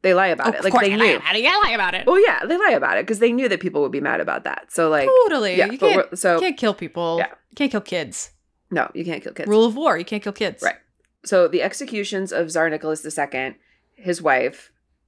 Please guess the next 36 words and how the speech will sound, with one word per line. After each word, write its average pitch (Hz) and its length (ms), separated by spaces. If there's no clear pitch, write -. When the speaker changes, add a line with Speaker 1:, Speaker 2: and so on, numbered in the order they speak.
Speaker 1:
their 165 140
five 175 240
children, 135 600
and 190 100
members 170 260
of 156 100
their 160 120
entourage 139 640
took - 360
place 139 460
during 151 260
the 147 80
night 135 220
of 139 140
July 143 260
sixteenth 139 640
and 160 100
the 151 60
morning 143 300
of 135 100
July 127 240
seventeenth. - 720
To 190 120
avoid 180 320
the 202 100
corpse's 160 440
discovery, 147 640
the 160 140
guards 151 400
stripped 185 280
the 220 80
bodies 156 420
of 151 120
clothing 151 500
and 160 220
jewels, 131 520